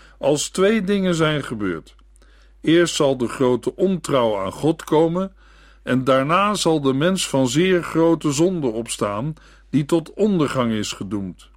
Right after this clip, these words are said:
Daarnaast is ook twee Thessalonicense drie vers vijf en zes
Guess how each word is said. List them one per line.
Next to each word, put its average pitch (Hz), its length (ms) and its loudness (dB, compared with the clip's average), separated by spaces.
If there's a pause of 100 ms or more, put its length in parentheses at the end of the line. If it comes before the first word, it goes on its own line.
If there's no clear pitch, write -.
(800)
Daarnaast 170 520 0
is 160 160 0
ook 160 200 2
twee 170 300 0
Thessalonicense 143 1080 0
drie 151 280 -2
vers 123 240 -4
vijf 120 340 -2
en 156 200 -6
zes - 440 -4